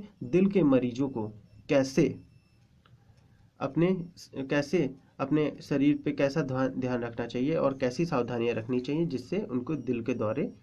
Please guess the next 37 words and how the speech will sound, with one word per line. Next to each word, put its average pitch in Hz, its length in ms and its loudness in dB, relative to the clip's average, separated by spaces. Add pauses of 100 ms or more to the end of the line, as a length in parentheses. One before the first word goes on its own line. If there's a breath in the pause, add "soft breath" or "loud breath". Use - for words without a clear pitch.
(140)
ना 107 200 -2
आए। 98 140 -4 (100)
अगर 123 240 -2
आपको 180 240 0
ये 196 120 8
वीडियो 135 300 2
पसंद 131 400 -2
आया 185 140 0
हो 190 120 0
तो 202 120 -2
इसे 131 220 0
लाइक 107 260 -2
और 123 60 -2
शेयर 117 180 -4
करना 117 240 -4
ना 123 140 -2
भूलें। 107 240 -4
अगर 107 220 -2
आपके 151 340 -4
मन 127 140 2
में 120 140 -2
कोई 110 160 -4
भी 135 120 -2
सवाल 131 280 -2
या 127 60 -2
सुझाव 123 300 -4
चल 113 180 -6
रहा 135 140 -4
हो 160 100 -2
तो 165 120 -4
कमेंट 127 300 0
बॉक्स 113 240 -6
में 139 80 -2
लिखकर 117 260 -6
बताना 101 360 -4
ना 95 80 -4
भूलें। 101 260 -8